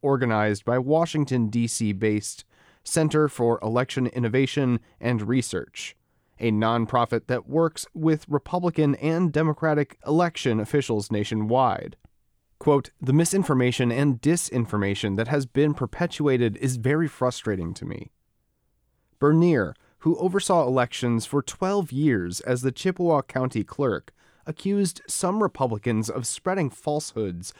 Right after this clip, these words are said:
about Trump's twenty twenty election loss to, quote-unquote, "jazz up" their political base.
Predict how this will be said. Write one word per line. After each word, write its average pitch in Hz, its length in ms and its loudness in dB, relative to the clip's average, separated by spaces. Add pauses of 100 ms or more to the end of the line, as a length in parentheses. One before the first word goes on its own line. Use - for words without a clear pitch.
(160)
about 151 240 -2
Trump's 185 340 -2
twenty 190 300 -2
twenty 156 260 0
election 131 420 -2
loss 101 380 -4
to, 147 160 -2
quote-unquote, 147 720 0 (320)
"jazz 139 380 2
up" - 240 0 (220)
their 120 140 2
political 104 440 -4
base. - 560 -4